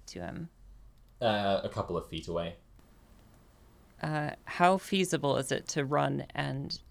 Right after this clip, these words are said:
Speaker 1: knock his gun away from him?
Speaker 2: Uh, if you give me a dexterity roll,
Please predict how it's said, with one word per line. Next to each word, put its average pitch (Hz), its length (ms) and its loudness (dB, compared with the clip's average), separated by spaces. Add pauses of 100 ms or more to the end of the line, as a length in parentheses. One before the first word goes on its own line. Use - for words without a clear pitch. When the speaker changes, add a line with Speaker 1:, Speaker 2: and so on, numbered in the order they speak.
(100)
Speaker 1:
knock 143 320 -2
his 135 160 -8
gun 143 220 0
away - 420 -4
from - 200 -8
him? - 300 -12 (1080)
Speaker 2:
Uh, 90 880 2
if 120 160 -6
you 120 60 -2
give 117 120 2
me 113 80 2
a 98 40 2
dexterity 127 520 4
roll, 90 420 2